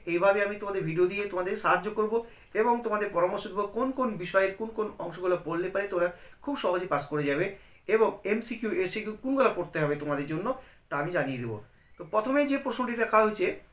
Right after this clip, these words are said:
তো তোমাদের যে chapter আছে, তোমাদের আটটি chapter, আটটি chapter থেকে তোমাদের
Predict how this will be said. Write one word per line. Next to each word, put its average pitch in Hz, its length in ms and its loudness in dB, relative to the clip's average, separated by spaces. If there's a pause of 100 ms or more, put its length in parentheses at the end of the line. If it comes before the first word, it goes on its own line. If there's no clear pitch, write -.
(360)
তো 180 80 -4
তোমাদের 220 640 0 (260)
যে 156 360 0
chapter 208 320 2
আছে, 208 300 -2 (340)
তোমাদের 175 360 -4
আটটি 156 260 -4
chapter, - 560 -2 (100)
আটটি 147 300 -2
chapter 226 440 -4
থেকে 214 260 -6
তোমাদের 175 460 2